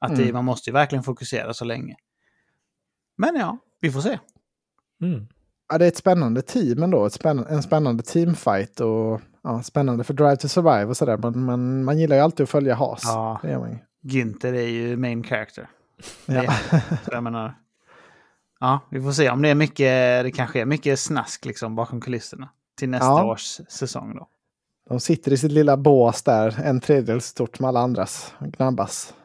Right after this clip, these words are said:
Speaker 1: Mm.
Speaker 2: sina två förare.
Speaker 1: <laughs>
Speaker 2: Eh,
Speaker 3: Ja.
Speaker 2: vidare,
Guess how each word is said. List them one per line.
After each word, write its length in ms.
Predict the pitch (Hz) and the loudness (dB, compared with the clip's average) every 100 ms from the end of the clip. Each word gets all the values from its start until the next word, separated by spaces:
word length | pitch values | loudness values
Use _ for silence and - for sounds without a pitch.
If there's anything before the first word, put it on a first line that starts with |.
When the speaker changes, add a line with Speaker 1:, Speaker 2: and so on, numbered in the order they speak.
| _ _ _ - | _ _ _ -10
Speaker 1:
Mm. 160 | 123 127 | -6 -4
Speaker 2:
sina 180 | - 117 | -4 -4
två 180 | 123 | -4
förare. 380 | 110 120 110 98 - _ _ _ _ - - | 0 2 2 -2 -6 _ _ _ _ -16 -2
Speaker 1:
<laughs> 1000 | 135 - 156 - - - - 180 - 220 - - - _ _ _ _ _ _ _ _ _ _ _ _ - - _ 175 180 175 160 | -2 -2 -10 -10 -14 -18 -4 -2 0 -2 -6 -20 -20 _ _ _ _ _ _ _ _ _ _ _ _ -20 -20 _ -12 -10 -10 -2
Speaker 2:
Eh, 80 | 226 | 8
Speaker 3:
Ja. 280 | 202 208 110 | 10 10 10
Speaker 2:
vidare, 340 | 226 254 226 | 6 8 6